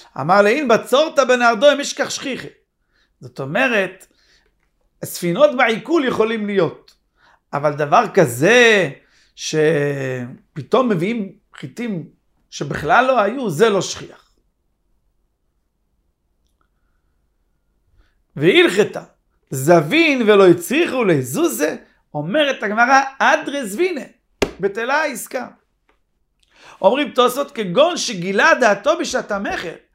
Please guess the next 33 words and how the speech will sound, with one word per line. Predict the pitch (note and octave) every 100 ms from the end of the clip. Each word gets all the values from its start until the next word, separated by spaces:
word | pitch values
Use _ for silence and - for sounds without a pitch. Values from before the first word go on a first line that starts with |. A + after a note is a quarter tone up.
| _ _
שהוא | - G3+ F#3+
אמר | G3 F4 C4
שהוא | - G3+ F#3
עושה | E3 B3 B3
את | G3
זה | G3
בשביל | F#3+ - G3+ G3+
למכור | F3+ A3 A3+
שו-, | E3 F3+ G#3 - - -
בשביל | G3+ E3 B3
לקנות | - A3+ A#3+
שברים. | - G#3 A3 G#3 D3 - _ _ _ _ _ _ _ _ - - -
כי | F3
אם | C#4
הוא | D#4
שתק, | - G3+ - C4 F4 -
זה | D#3
דבורים | B2 G#3+ C4+ A#3+
שבלב, | G#3+ F3 F#3 C#4+ C#4+ - _ _
שאינם | - D#3+ A3+ A#3+ G#3
דבורים. | E3 E3+ C3+ C#3 _ _ _ _ _ _ _ _ _ _ _ _ _ -
מוסיף | D#3+ - B3 A#3+
תוספות | A#3 G3 F3
ואומר, | G3 A3 F#3
"ויש | F3 B3+ G#3+
דברים | G#3+ B3+ C#4+
שאינו | - G#3 A#3 D4
מועיל | C#4 C#4+ C4+
בהם | C4+ A#3+
גילוי | G#3 A#3 A3+
דעת | A#3+ C#4+ C#4
עד | A3+
שיתנה." | - A3+ G3 - - E3